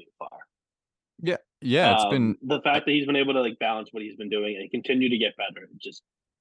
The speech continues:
Speaker 1: unbelievable.
Speaker 2: I don't wanna sound like I'm complaining about it, but wh-, what I'll say about Maxey is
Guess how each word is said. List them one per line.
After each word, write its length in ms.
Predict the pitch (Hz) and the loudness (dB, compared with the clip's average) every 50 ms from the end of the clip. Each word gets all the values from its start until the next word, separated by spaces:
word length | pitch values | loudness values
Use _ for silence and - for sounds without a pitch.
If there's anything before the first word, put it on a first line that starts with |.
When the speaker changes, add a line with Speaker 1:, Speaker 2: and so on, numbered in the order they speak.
| _ _ - | _ _ -8
Speaker 1:
unbelievable. 580 | 117 104 95 - 82 - - _ - - - _ _ _ _ _ _ _ _ _ - - | -8 -6 -6 -10 -12 -14 -18 _ -20 -20 -20 _ _ _ _ _ _ _ _ _ -4 0
Speaker 2:
I 40 | 139 | 0
don't 120 | 151 165 | 0 2
wanna 280 | 160 156 143 117 92 80 _ _ _ _ - | 0 0 0 0 -2 -4 _ _ _ _ -8
sound 260 | - 110 101 101 95 | -4 -2 0 0 0
like 160 | 92 90 - | -2 -2 -2
I'm 240 | 87 82 78 73 - _ _ _ _ _ _ _ - | -2 -4 -4 -6 -12 _ _ _ _ _ _ _ -14
complaining 460 | - 98 87 - 104 98 90 85 82 | -12 -10 -6 -2 -2 0 0 -2 -2
about 240 | 80 76 82 76 76 | -4 -2 -2 -4 -4
it, 60 | 76 | -2
but 160 | - 98 104 - | -2 -2 -2 -4
wh-, 260 | 127 104 113 117 - | -6 -8 -8 -8 -6
what 160 | - 120 113 | -6 -6 -6
I'll 60 | 113 104 | -6 -6
say 200 | - - 117 110 | -6 -6 -6 -4
about 200 | 98 101 92 85 | -4 -4 -6 -6
Maxey 360 | 87 85 90 - - 98 92 | -6 -8 -8 -8 -8 -8 -8
is 160 | 90 87 - | -8 -10 -10